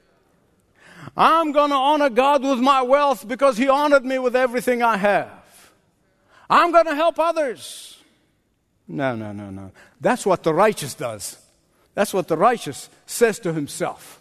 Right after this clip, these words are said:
herself. This said, "I will say to myself,"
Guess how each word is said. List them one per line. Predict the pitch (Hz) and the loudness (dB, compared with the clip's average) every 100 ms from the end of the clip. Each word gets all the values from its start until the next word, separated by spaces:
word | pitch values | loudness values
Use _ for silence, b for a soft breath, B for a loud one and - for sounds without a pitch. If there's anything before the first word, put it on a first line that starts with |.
| _ | _
herself. | - 170 - 143 - - - _ _ _ _ _ _ _ _ _ _ _ - | -4 -4 -4 -8 -8 -20 -20 _ _ _ _ _ _ _ _ _ _ _ -6
This | 165 190 | -4 0
said, | 180 170 - | 0 -2 -2
"I | 160 175 175 | 0 0 0
will | 165 151 | 0 -2
say | - - 226 214 | -4 -4 -2 -2
to | - | -2
myself," | 156 139 131 - - 202 - - | 0 -2 -2 -6 -4 -4 -4 -14